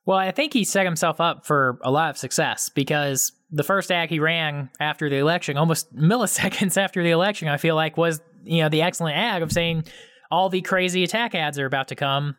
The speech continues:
Get," you know, I mean, like, he literally says, "Get ready, Georgia." <laughs> Um, and, and, and so I feel like he's, he set himself up for success. And so the thing that he needs to do now is just find a way to very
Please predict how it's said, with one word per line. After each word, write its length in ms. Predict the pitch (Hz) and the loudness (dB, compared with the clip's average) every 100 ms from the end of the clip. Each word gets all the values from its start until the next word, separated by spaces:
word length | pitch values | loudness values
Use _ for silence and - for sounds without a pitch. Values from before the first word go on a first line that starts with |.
| _ | _
Get," 280 | 139 160 147 | -2 0 0
you 80 | 170 | -2
know, 100 | 175 | 0
I 60 | 165 | 0
mean, 100 | 175 | -2
like, 140 | 170 | 0
he 80 | 185 | 2
literally 260 | 202 175 | 2 2
says, 220 | 160 202 170 | 2 0 0
"Get 140 | 170 | 0
ready, 200 | 185 175 | 0 -2
Georgia." 380 | 156 123 139 127 | -4 -2 -2 -4
<laughs> 60 | - - - - 208 | -8 -16 -14 -12 -6
Um, 560 | - 170 160 147 143 143 | 0 0 2 -2 -6 -10
and, 520 | 117 160 156 170 165 - | -4 -2 0 -2 -4 -6
and, 20 | |
and 320 | 170 180 170 | -2 -2 0
so 140 | 190 | 0
I 60 | 185 | 0
feel 180 | 180 277 | 2 0
like 140 | 247 | 0
he's, 180 | 202 165 | -2 -6
he 120 | - | -4
set 220 | 175 302 | -2 0
himself 300 | 320 233 208 | -2 -2 0
up 180 | 214 202 | -2 -4
for 100 | 180 | -6
success. 640 | 160 175 180 156 - - - _ - - | -4 -2 -2 -4 -4 -4 -4 _ -20 -8
And 160 | 180 202 | -4 -2
so 360 | 214 196 180 - | 0 0 -2 -4
the 160 | 170 185 | -2 0
thing 220 | 311 294 | 0 0
that 100 | 214 | 0
he 120 | 214 | 0
needs 220 | 214 208 | 0 0
to 80 | - | 0
do 200 | 175 185 | 0 0
now 400 | 165 185 151 139 | 0 -2 -2 -4
is 140 | 143 | -4
just 160 | 143 - | -6 -4
find 360 | 180 214 226 196 | 0 0 2 2
a 100 | 170 | 2
way 340 | 156 135 123 | 2 0 -2
to 160 | - 131 | -4 -4
very 640 | 139 190 196 190 175 165 | 0 2 2 2 0 -2